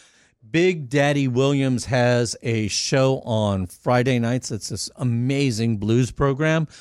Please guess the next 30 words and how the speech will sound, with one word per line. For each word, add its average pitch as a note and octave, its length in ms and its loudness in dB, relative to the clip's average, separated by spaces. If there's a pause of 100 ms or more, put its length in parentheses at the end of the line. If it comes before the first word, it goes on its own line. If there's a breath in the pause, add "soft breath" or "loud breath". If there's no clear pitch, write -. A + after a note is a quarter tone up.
(300 loud breath)
and A#2 480 2
that's A#2+ 360 0
one A#2 200 0
of A2+ 200 0
his G2+ 340 0
bands. E2 760 -4
They A#2 600 2 (480 soft breath)
are G#2 440 0
off G2 460 -2 (140)
the F#2+ 260 -2 (140)
charts. - 500 -6 (560 soft breath)
So - 220 -6 (100)
tonight F#3+ 480 2
we E3+ 160 2
are E3+ 100 4
hanging D#3+ 280 2
out C3+ 100 0
with A#2 140 -8
Scott G#2+ 320 -4
Ware. F2+ 280 -10 (640)
I'm F3+ 280 -4
gonna F3 340 -6
start C#3 500 -2
with G#2+ 200 -6
this. - 400 -18 (460)
Through C#3+ 480 2
thick - 600 -6 (100)
and C3 200 0
through A2+ 220 -2
thin, F3 540 0